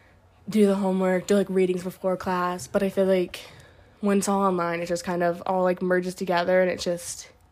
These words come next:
you don't have to, like, scaffold it as much. You just kinda do it all at once. So it did, it was, like, I feel like it was just less time consuming. But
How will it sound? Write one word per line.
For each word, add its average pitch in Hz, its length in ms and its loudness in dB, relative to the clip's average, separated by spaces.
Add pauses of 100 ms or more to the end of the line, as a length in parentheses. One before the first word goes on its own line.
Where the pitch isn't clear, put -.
(680)
you 190 420 2 (520)
don't 202 160 6
have 185 120 0
to, 202 40 0
like, 190 140 2
scaffold 175 520 2
it 190 80 2
as 196 120 0
much. 196 260 0
You 185 60 -10
just 175 140 -10
kinda 175 180 -2
do 180 200 -4
it 175 80 -2
all 175 320 -2
at 185 200 0
once. 185 920 -2 (1200)
So - 160 0
it 190 120 2
did, 185 260 0
it 185 60 -4
was, 190 140 -4
like, 185 100 -2
I 175 100 -6
feel 185 120 -6
like 185 60 -8
it - 20 -10
was 180 80 -10
just 175 100 -12
less 170 200 -8
time - 280 -12
consuming. 208 680 -16 (760)
But - 400 -16